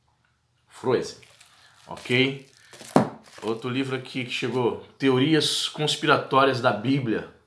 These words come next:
É um livreto, né? Bem fininho. Vou ler isso aí em uns dez minutos. Ok? Outro livro que chegou aqui. O Anticristo e o seu reino. Sei que gosta de escatologia aí,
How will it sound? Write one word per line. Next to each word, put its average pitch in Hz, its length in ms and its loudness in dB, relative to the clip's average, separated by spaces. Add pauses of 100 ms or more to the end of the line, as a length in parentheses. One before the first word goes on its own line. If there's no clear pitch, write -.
(540)
É 113 60 -14
um 127 60 -4
livreto, 117 500 0
né? 104 300 -8
Bem 101 160 -12
fininho. 131 580 -8 (840)
Vou 98 120 -14
ler 101 180 -6
isso 104 180 -8
aí 104 340 -6
em 95 180 -10
uns 92 100 -14
dez 98 220 -6
minutos. - 640 -10 (680)
Ok? - 600 -4 (920)
Outro 120 280 -2
livro 131 220 2
que - 60 -2
chegou 131 220 0
aqui. 127 380 -4 (760)
O 107 140 -4
Anticristo 139 680 -4
e - 20 0
o 139 80 0
seu 131 320 0
reino. 127 600 0 (960)
Sei - 220 -14
que 104 100 -12
gosta 107 200 0
de 107 60 -4
escatologia 110 760 -2
aí, 110 420 -2